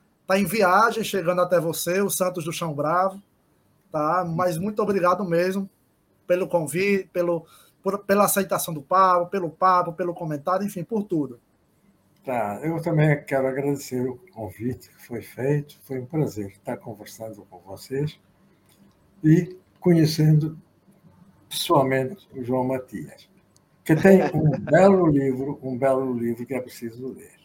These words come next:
Speaker 1: Muito
Speaker 3: É.
Speaker 1: obrigado.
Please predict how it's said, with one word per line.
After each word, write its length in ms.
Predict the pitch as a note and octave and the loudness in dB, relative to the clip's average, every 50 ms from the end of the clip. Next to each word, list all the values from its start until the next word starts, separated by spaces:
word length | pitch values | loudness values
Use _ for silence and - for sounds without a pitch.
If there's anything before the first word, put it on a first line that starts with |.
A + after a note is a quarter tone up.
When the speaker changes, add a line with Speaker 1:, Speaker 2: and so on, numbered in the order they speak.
| _ _ _ - - _ _ _ _ _ _ _ _ _ _ _ _ _ _ _ _ _ _ - - - _ _ _ _ _ _ _ _ _ - _ _ _ | _ _ _ -20 -20 _ _ _ _ _ _ _ _ _ _ _ _ _ _ _ _ _ _ -20 -20 -20 _ _ _ _ _ _ _ _ _ -20 _ _ _
Speaker 1:
Muito 220 | - F3+ G3 G3+ G3+ | -6 -6 -2 0 2
Speaker 3:
É. 40 | F#3 | 2
Speaker 1:
obrigado. 520 | F#3+ F3+ F3 C#3 C3 C3 B2 A2 A#2 | 2 2 2 2 0 0 -2 -8 -12